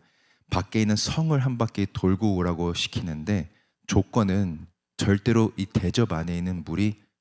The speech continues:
밖으로 흐르면 안 되는 것이었습니다. 그리고 만약에 물을 흘리게 되면 뒤에서 군인이 채찍으로 내리칠 거라고 말합니다. 이 수도사는 시키는 대로 대접의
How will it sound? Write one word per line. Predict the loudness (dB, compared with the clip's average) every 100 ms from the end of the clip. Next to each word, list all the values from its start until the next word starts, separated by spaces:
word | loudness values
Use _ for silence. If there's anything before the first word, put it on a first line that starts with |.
| -10
밖으로 | -8 -4 -6
흐르면 | -4 -2 0 -2 -4
안 | -6
되는 | -6 -6 -6
것이었습니다. | -8 -8 -10 -12 -16 -20 -20 _ _ _ _ _ 2
그리고 | 4
만약에 | 6 6 6 6
물을 | 6 6 6
흘리게 | 4 2 4 2
되면 | 0 -4 -2 -2 -4 -8 -8
뒤에서 | 0 4 4 2
군인이 | -4 -4 -2 0 0 -2 -6 _ _ _ -2
채찍으로 | 0 0 0 0 0 -2
내리칠 | -4 -4 -4 -6
거라고 | -4 -4 -4 -4
말합니다. | -6 -10 -12 -12 -16 _ _ _ _ _ _ _ 4
이 | 4
수도사는 | 6 6 6 6 2
시키는 | 0 0 2 4
대로 | 4 2
대접의 | 2 2 2 4 2